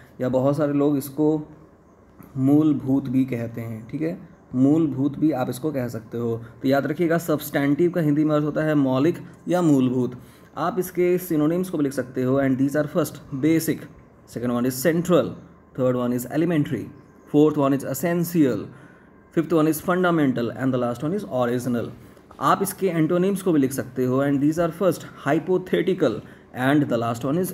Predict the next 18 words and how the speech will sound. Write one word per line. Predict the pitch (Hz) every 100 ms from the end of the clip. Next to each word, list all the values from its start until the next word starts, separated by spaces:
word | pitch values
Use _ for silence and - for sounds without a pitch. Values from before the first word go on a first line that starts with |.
| 170
immaterial। | 156 143 127 131 123 117 90 - - - - - - - -
आइए | 156 185
दोस्तों, | 180 175 196 170
हम | 160 165
इसका | 160 160
एक | 156 156
एग्जांपल | 147 131 127 127 127
देखते | 123 127
हैं। | 123 127
जैसा | 127 147
कि | 147
मैंने | 147 139
यहाँ | 143 135
पे | 131
लिखा | 123 151 139
है, | 113 - - - - - - - _ _ - _ - - - - - - - 120
डोनाल्ड | 170 202 214 226 185 - -
ट्रंप, | 160 131 107